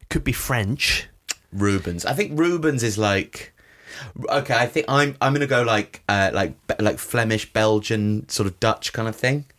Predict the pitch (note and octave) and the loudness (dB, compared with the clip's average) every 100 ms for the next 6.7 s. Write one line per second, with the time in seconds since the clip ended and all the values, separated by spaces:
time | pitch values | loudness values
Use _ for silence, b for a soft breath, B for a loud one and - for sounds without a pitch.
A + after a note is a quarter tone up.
0 | B B B B B B F#2+ - C3+ A#2 | B B B B B B -4 -2 0 0
1 | A#2+ A#2 A#2+ B2 B2 C3 B2 G#2 A#2 A2 | 2 0 0 0 0 0 0 -2 -2 -2
2 | A2+ C3+ C3 D3+ - F3 F3 E3 F3 D#3+ | 0 2 4 4 2 2 0 0 0 0
3 | D3+ D#3+ B2 C3+ - - C3+ C#3+ A2+ C3 | 0 0 0 0 -2 -2 -2 0 2 2
4 | E3 D#3+ D#3+ C3+ C3 C#3 A#2+ - B2+ C#3 | 2 -2 0 0 0 -2 -2 -2 0 -2
5 | B2+ C3 F#2+ C3 D3+ C#3 - B2 B2+ B2 | -2 -2 0 0 0 -2 -2 -2 -2 -4
6 | - B2 B2+ A2 F2 E2 | -6 -2 0 0 -2 -4